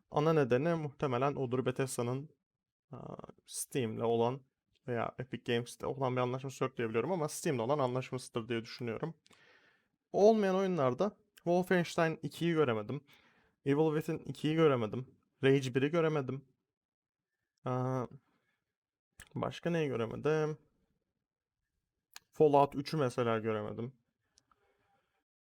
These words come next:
Daha da aklıma gelen şu an yok ama vardı. Hah, evet, iki bin on altıda çıkmış Doom yok bir de. Bunlar muhtemelen Bethesda'nın daha önceden Steam'le yapmış olduğu anlaşmalardan dolayı eklenemedi.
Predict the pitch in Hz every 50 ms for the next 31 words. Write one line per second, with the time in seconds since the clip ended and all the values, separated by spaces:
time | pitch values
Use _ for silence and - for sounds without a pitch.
0 | _ _ _ _ _ _ _ _ _ _ _ _ _ - 165 185 185 190 185 180
1 | 185 - 190 185 185 185 185 185 180 180 185 - - 202 190 185 185 185 185 185
2 | 240 262 240 190 160 165 165 165 160 - 143 170 175 143 - - - 151 131 120
3 | - - - - 156 175 175 165 160 156 151 - 143 147 - - - 220 220 -
4 | - 139 147 151 151 143 123 113 - - 120 110 127 185 214 _ _ _ _ _
5 | _ _ _ _ _ _ _ _ _ _ _ _ _ _ - - 147 143 160 190
6 | 196 208 208 208 208 180 - - 220 202 185 170 170 190 202 - _ _ _ -
7 | - 156 151 151 170 165 - - 165 160 165 143 151 151 160 165 160 151 139 127
8 | 123 127 - - - - 147 147 143 139 139 135 - - - - - - - -
9 | - 135 131 123 117 127 127 127 - 131 131 127 131 139 131 - 139 135 131 131
10 | 131 127 123 143 143 143 139 127 117 110 107 110 123 156 165 - _ _ _ _
11 | _ _ _ _ _ _ _ - - 131 127 - - 151 151 170 170 170 143 113
12 | 107 117 151